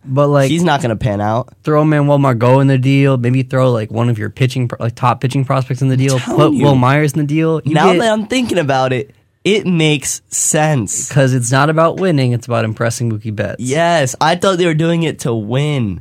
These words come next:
Speaker 2: No, they're smart. This is
Speaker 1: And
Speaker 2: why
Speaker 1: if they
Speaker 2: they
Speaker 1: do win
Speaker 2: have the
Speaker 1: this
Speaker 2: job.
Speaker 1: year, and if they do it this year, then they, like, they win.
Speaker 2: It doesn't make sense if they don't re-sign Mookie Betts.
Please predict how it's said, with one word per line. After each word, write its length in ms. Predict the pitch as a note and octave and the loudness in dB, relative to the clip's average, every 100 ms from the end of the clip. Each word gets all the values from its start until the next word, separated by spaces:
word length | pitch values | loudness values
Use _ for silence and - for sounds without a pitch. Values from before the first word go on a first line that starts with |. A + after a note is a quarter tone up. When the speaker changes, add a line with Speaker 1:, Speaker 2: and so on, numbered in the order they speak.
| - _ _ | -14 _ _
Speaker 2:
No, 800 | G#2 G#2+ A#2+ C3 B2+ G#2+ F2 A#2 _ - | -4 0 2 2 2 0 -4 -10 _ -6
they're 280 | B2+ A#2+ F2 | -2 -2 -4
smart. 680 | - - G#2+ A2+ G#2+ F#2+ - - | -8 -6 -2 0 0 -4 -10 -6
This 200 | C#3 C#3 | -4 -2
is 120 | C#3 | 2
Speaker 1:
And 100 | D3 | 2
Speaker 2:
why 80 | C3+ | 4
Speaker 1:
if 60 | |
they 100 | D3+ | 2
Speaker 2:
they 60 | E3 | 2
Speaker 1:
do 240 | F3+ B3+ | 4 4
win 80 | - | 4
Speaker 2:
have 120 | C3 C#3 | 4 2
the 60 | |
Speaker 1:
this 100 | C#3 | 2
Speaker 2:
job. 160 | A#2+ A2 D#3+ | 2 2 0
Speaker 1:
year, 100 | F3+ _ _ _ | -4 _ _ _
and 100 | C#3+ | 0
if 80 | C#3+ | 0
they 140 | C3+ C3+ | 2 0
do 280 | C3 A3+ | 0 0
it 140 | F#3+ - | 0 0
this 240 | B2 A#2+ | -6 -4
year, 300 | B2+ B2+ E3+ - _ _ _ _ _ _ _ _ | -2 -2 -4 -12 _ _ _ _ _ _ _ _
then 160 | B2 B2 | -6 -4
they, 100 | A2+ | -4
like, 180 | G2+ F#2+ | -6 -8
they 100 | G#2+ | -6
win. 340 | B2+ A2 A2+ - | -4 -6 -12 -4
Speaker 2:
It 120 | E3 D3+ | -2 0
doesn't 320 | F3+ G#3 A3 | 0 0 0
make 220 | G#3+ E3+ | -2 -2
sense 380 | - D3 D3+ C#3+ | -2 -2 -2 -4
if 160 | B2+ | -4
they 160 | C3 C3 | -4 -4
don't 280 | A#2+ B2+ - | -2 -2 -2
re-sign 480 | A#2+ A#2 - A2 G#2 | -4 -4 -2 -4 -2
Mookie 280 | G2+ - F#2+ | -6 -8 -8
Betts. 440 | F2+ - - - | -8 -10 -16 -18